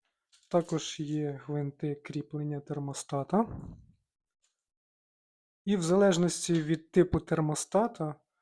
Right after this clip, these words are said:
е, може ще йти ось такий виносний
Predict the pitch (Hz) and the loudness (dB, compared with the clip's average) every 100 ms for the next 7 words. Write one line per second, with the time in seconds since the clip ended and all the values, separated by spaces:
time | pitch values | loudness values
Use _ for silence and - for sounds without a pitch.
0 | _ _ _ _ _ _ - 151 147 151 | _ _ _ _ _ _ -6 -4 -2 -2
1 | 147 147 196 180 170 - 165 160 - 160 | -2 2 2 2 -2 2 2 2 0 2
2 | 151 156 - - 151 - 156 143 135 - | 2 0 -2 -8 -8 -4 -4 -2 -6 -16
3 | _ _ _ _ _ _ _ 151 143 156 | _ _ _ _ _ _ _ -8 0 2
4 | 151 147 - 160 185 190 | 2 0 0 4 4 2